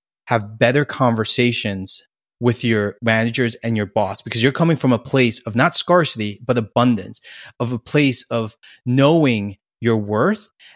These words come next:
uh, that is separate from your being. And I want, want to stress that, like, your work is a part of who you are, but your productivity in a company or a corporation is separate from who you are. They're two different things.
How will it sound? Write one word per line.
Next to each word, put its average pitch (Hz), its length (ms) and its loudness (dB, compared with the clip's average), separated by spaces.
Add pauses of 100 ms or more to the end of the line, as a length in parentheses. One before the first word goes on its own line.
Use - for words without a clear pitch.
(120)
uh, 117 220 2
that 123 260 2
is 120 340 -2
separate 135 840 0
from 117 280 0
your 110 220 0
being. 95 680 -4
And 120 140 -2
I 120 60 2
want, 151 320 2
want 135 260 0
to 131 40 -2
stress - 300 -2
that, 92 240 -12
like, 110 220 -4 (600)
your 123 400 4 (280)
work 127 580 2 (240)
is 139 140 2
a 151 80 0
part 139 240 0
of 120 80 -4
who - 160 -4
you 117 260 -2
are, 123 360 -4 (400)
but 131 120 2
your 127 120 0
productivity 139 880 0
in 123 100 0
a 113 100 0
company 165 540 0
or 117 100 0
a 117 40 -2
corporation 131 840 0
is - 160 0
separate 160 580 0 (400)
from 120 340 0
who - 160 -2
you 120 280 2
are. 95 240 -4
They're 127 160 2
two 175 240 0
different 135 320 -2
things. 101 400 -4